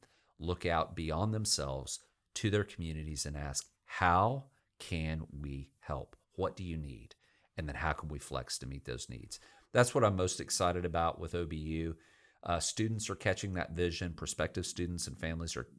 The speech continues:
are catching that vision. We've got people literally from all over the U S, all over,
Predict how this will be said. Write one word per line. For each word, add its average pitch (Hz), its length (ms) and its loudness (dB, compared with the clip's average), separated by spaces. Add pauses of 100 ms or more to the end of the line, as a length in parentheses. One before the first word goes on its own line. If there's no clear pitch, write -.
(100)
are 76 140 -2
catching 82 400 -4
that 78 180 -4
vision. 80 480 -4 (520)
We've 98 100 -2
got 95 180 2
people 95 460 -2
literally 101 360 2
from 85 220 -4
all 85 200 0
over 85 200 0
the 80 120 -2
U 78 240 -2
S, 71 420 0 (460)
all 95 180 4
over, 87 460 2